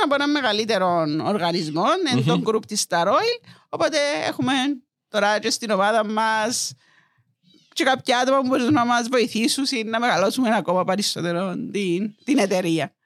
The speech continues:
Speaker 2: Ε, μετράτε πελάτες που πολλές χώρες, από ό,τι ξέρω.
Speaker 1: Ναι.
Speaker 2: Δηλαδή, κάνετε άπειρες δουλειές.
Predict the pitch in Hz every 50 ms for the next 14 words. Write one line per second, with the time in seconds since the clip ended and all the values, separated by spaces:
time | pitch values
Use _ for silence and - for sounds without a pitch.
0 | _ _ - 107 123 123 123 120 120 120 120 120 120 117 117 113 113 113 113 113
1 | 107 - - 135 123 117 120 120 - _ - 127 131 139 147 220 202 196 214 247
2 | 262 170 175 202 214 208 - _ - 208 214 196 _ _ _ _ - 175 135 127
3 | 131 147 151 - - 139 107 95 90 82 78 85 82 82 80 - - - - 87
4 | 85 82 82 85 87 139 175 - - 98 101 104 110 107 113 120 135 135 135 131
5 | 147 147 147 143 143 143 143 143 143 143 131 - _ - - 120 127 117 127 110
6 | 95 90 87 82 85 87 82 80 71 69 78 104 165 185 175 -